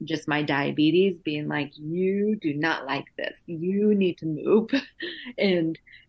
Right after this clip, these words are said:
I think that is what is a big push for me in knowing, like, my body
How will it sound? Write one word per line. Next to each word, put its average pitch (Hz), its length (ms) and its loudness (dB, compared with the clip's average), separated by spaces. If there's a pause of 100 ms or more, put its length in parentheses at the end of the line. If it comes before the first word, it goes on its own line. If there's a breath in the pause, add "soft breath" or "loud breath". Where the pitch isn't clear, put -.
(120)
I 170 280 -2
think 214 240 0
that 185 420 0
is 170 560 0 (160)
what 170 560 -4 (840)
is 170 160 -4
a 156 160 0 (100)
big 165 280 -2
push - 360 -4 (100)
for 165 140 -4
me 156 540 -2 (100)
in 151 420 -4
knowing, 160 580 -2 (380)
like, - 160 -6
my 180 200 0
body 147 420 -2